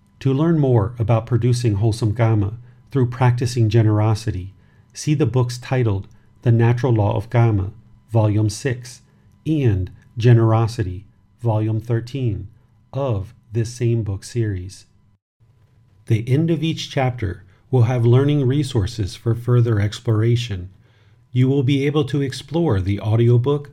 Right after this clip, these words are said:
videos, podcast, and quizzes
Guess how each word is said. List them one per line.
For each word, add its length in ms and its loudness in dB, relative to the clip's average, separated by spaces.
videos, 680 4
podcast, 720 -4
and 240 2
quizzes 560 -2